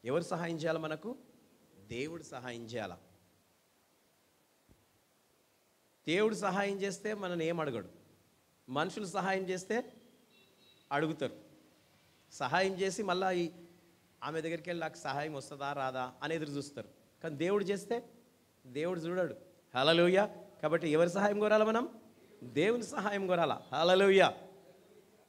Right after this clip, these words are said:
కాబట్టి దేవునికి స్తోత్రం కలుగును గాక. ఇక్కడ నా శత్రువుల విషయమైన నా కోరిక నెరవేరుట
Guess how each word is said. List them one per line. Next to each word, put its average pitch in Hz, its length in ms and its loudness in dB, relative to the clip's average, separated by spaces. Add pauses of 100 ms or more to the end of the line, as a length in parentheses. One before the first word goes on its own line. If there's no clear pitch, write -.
(200)
కాబట్టి 254 340 4
దేవునికి 233 400 2
స్తోత్రం 214 460 -2
కలుగును 185 300 0
గాక. 170 400 2 (300)
ఇక్కడ 139 520 2 (160)
నా 185 240 4
శత్రువుల 247 560 2
విషయమైన 208 720 2
నా 151 200 2
కోరిక 208 500 2
నెరవేరుట 196 760 2